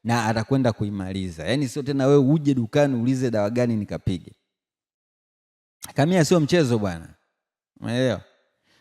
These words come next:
Sasa I was like, "Ah, hivi unalima eka mia, unakuja <laughs> huku unauliza dawa ya kupiga?" Yani, kwa ajili ya wataalamu wakakusaidia kwenye mradi wako, wakakupa faida. Hata kama,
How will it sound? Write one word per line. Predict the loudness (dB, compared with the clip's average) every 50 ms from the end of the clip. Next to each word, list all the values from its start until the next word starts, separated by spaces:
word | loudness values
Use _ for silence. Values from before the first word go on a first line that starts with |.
| -14 -10
Sasa | -6 -4
I | -2
was | -2 0
like, | -2 -2 -4 -6 -10 -10
"Ah, | -8 -6 -6 -8 -10 -12 _ _ _ _ _ _ _ _ _
hivi | -8 -2 0
unalima | 2 2 2 2 2 2 0
eka | 0 0 -2 -2 0
mia, | 2 4 4 4 4 4 4
unakuja | 2 2 2 2 2 2 2 0 -2
<laughs> | 0
huku | 0 0 0 0 -2 0
unauliza | 0 0 2 2 2 4 2 0 -2 -6 -8 -8 -12 -14 -14 -12 -14 -12 _ -4
dawa | -2 0 0
ya | 0 0 0 0 0 0 0 -2 -6 -8 -8 -6 -6 -4
kupiga?" | -2 0 0 0 0 -2 -4 -2 -2 -2
Yani, | -2 -2 -4
kwa | -2 2 2 2
ajili | 2 0 -4 -4 -2 0
ya | 2 0
wataalamu | 0 0 0 0 0 2 2 2 0 0 0 -2
wakakusaidia | -2 -4 -6 -8 -10 -12 -8 -6 -6 -6 -6 -4 -2 0 0 0
kwenye | 0 -4 -6 -6 -6
mradi | -8 -8 -8 -8 -8 -6 0
wako, | 2 4 4 4 2 -2 -8 -14
wakakupa | -14 -14 -12 -12 -12 -12 -12 -12 -8 -6 -6 -6 -6
faida. | -6 -8 -8 -8 -8 -8 -10 -10 -10
Hata | -8 -8 -6
kama, | -6 -4 -4 -4 -6